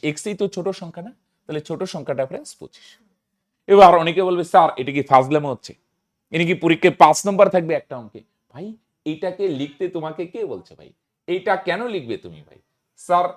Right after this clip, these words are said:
আপনিই তো লিখলেন।" ভাই, আমি লিখছি এই কারণে যেন তুমি রিলেট করতে পারো। তুমি করবে তো ভাই এতটুকুই, রাইট ফ্রেন্ডস? দুই লাইনের অঙ্ক, ক্লিয়ার?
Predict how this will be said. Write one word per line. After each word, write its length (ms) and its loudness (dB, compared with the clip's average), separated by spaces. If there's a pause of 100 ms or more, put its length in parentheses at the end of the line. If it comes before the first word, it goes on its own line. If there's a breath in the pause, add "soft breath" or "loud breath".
(100)
আপনিই 400 -6
তো 60 -8
লিখলেন।" 320 -14 (300)
ভাই, 180 -8
আমি 280 2 (120)
লিখছি 300 -10
এই 60 -4
কারণে 280 -2 (100)
যেন 160 -6
তুমি 240 -14
রিলেট 280 -10
করতে 200 -16
পারো। 120 -12
তুমি 180 -16 (100)
করবে 300 -6
তো 60 -4
ভাই 180 -10
এতটুকুই, 460 -18 (320)
রাইট 260 -4
ফ্রেন্ডস? 180 -14 (300)
দুই 180 -4
লাইনের 320 -6
অঙ্ক, 140 -20 (400)
ক্লিয়ার? 280 8